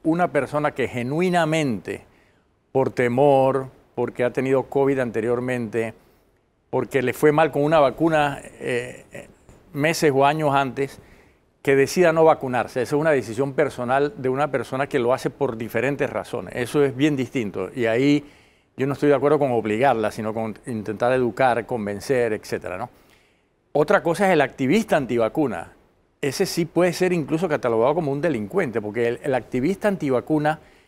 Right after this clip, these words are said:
falsea la información, tergiversa la información, difunde la información y atemoriza a las personas, eh, para que se vacunen, ¿no?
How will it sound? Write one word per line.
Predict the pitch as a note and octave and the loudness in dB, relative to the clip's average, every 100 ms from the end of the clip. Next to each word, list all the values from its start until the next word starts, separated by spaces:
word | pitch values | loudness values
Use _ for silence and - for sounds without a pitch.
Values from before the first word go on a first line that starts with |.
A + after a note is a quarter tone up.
| _ _ _ | _ _ _
falsea | - B2+ A#2 E3+ | 0 0 2 2
la | D#3 | 2
información, | C#3 C3 A2+ A2 - C3 A2+ G#2+ A2 - _ _ _ | 2 -2 -2 -4 -2 -4 -2 -6 -10 -16 _ _ _
tergiversa | - B2+ A#2+ C3 F3 D3+ | -2 0 2 4 4 2
la | C3+ | -2
información, | A2+ A#2 G#2+ G2+ A#2+ A#2 | -2 -2 -2 -2 -4 -2
difunde | B2+ - F#3+ A3 F#3+ | -4 -4 0 2 4
la | C#3+ | 2
información | B2+ A#2+ A2+ - C3 B2+ C3 - - _ _ _ _ | 0 -2 -4 -2 -2 -2 -6 -14 -20 _ _ _ _
y | D#3+ D#3 D#3+ F3+ - _ - | 2 4 4 2 -6 _ -2
atemoriza | D3+ - D3 C3+ C#3 F3+ G#3+ D3 | 0 2 2 2 2 2 2 2
a | |
las | A#2+ | 2
personas, | - A2+ F#2+ A#3 A3 A#2+ G2 - _ _ _ _ _ _ - | -2 -6 -4 -4 -2 -2 -4 -10 _ _ _ _ _ _ -6
eh, | A#2+ A#2+ | -2 0
para | - A#2+ | 2 0
que | A#2 | 0
se | A2+ | -2
vacunen, | A#2 G#2+ - F3+ A2 | 0 0 -2 -4 -4
¿no? | G#2 C3+ | -6 -8